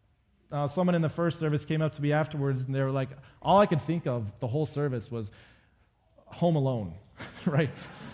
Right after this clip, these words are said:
Uh, left home not just for a day, but anyway, don't think about that now. Then,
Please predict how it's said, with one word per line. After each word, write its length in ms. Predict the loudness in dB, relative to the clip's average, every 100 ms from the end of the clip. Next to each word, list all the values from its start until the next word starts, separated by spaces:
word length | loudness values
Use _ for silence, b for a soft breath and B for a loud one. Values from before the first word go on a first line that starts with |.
| B
Uh, 160 | 0 2
left 260 | 4 4
home 200 | 4 2
not 160 | 4 4
just 180 | 2 -2
for 140 | -2
a 40 | 0
day, 220 | 0 0
but 240 | 0 -4 -6 -6
anyway, 280 | -4 -2 -4
don't 280 | -2 -4 -4 -16 _
think 140 | -6
about 180 | -4 -4
that 140 | -6 -6
now. 160 | -10 -12 B B B B
Then, 500 | 4 10 10 10 2